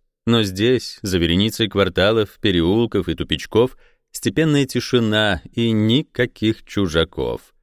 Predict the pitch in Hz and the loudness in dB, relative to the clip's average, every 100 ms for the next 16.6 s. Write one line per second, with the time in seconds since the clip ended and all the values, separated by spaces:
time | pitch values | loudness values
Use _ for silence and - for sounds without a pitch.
0 | _ _ _ _ _ - 87 78 76 95 | _ _ _ _ _ -6 0 0 2 -2
1 | - - 78 73 73 67 - 65 67 90 | -2 -6 -6 -4 -2 -2 -2 -2 0 0
2 | 101 _ _ _ 104 - 65 65 67 69 | -4 _ _ _ -4 -2 -2 0 -2 -2
3 | 64 - _ _ 131 - 80 85 82 78 | -6 -12 _ _ -8 -2 2 2 2 0
4 | 71 - 71 - 60 50 - - - - | -2 -4 -6 -4 -8 -8 -10 -14 -20 -20
5 | _ _ _ _ _ _ _ _ 95 87 | _ _ _ _ _ _ _ _ -2 0
6 | 76 92 165 175 175 139 131 - 147 135 | 2 2 2 0 0 -2 0 0 2 2
7 | 120 139 143 127 127 117 - 113 113 110 | 2 2 2 0 0 -2 0 2 2 2
8 | 107 104 98 - 101 - 120 92 - - | 2 0 -2 -2 -6 -2 -2 -2 -6 -14
9 | - 53 52 - 123 139 113 85 80 76 | -12 -12 -12 -6 2 2 4 2 2 2
10 | 78 90 156 165 156 147 131 123 123 135 | 2 2 0 0 0 0 0 2 2 0
11 | - 127 123 - 120 131 123 - - - | 0 -2 -2 2 2 2 0 -2 -12 -2
12 | 123 117 117 113 107 95 92 87 101 85 | 0 2 2 2 2 0 -2 0 0 2
13 | 85 101 120 87 82 101 107 80 73 - | 2 2 0 2 2 2 -2 -4 -4 -2
14 | 139 131 131 127 127 139 131 117 110 120 | -2 0 2 2 2 0 0 0 0 -2
15 | - 123 117 113 110 107 - 107 101 98 | -2 -2 -2 -4 -2 -2 0 0 2 2
16 | 95 92 - 87 90 | 2 0 0 0 0